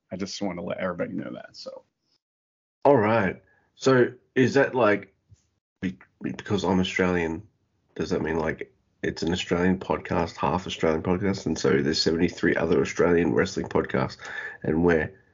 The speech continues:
Speaker 2: or seventy-two, and we're seventy-third or something? Or is it just all podcasts in Australia that people download?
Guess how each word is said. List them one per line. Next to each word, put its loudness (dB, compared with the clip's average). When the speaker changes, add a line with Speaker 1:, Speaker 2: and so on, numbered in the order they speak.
Speaker 2:
or -4
seventy-two, 0
and 2
we're 4
seventy-third 2
or 0
something? 2
Or 4
is 0
it -2
just -4
all 6
podcasts -2
in 2
Australia 2
that -4
people 0
download? -4